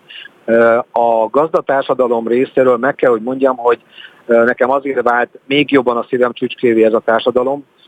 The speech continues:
ez a társaság, mert, ö, a bedőlések és a rosszul teljesítés számai tekintetében ilyen, ö,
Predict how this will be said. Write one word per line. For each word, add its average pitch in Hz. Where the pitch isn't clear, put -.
ez 110
a 113
társaság, 127
mert, 117
ö, 120
a 110
bedőlések 131
és 104
a 110
rosszul 139
teljesítés 110
számai 135
tekintetében 113
ilyen, 123
ö, 123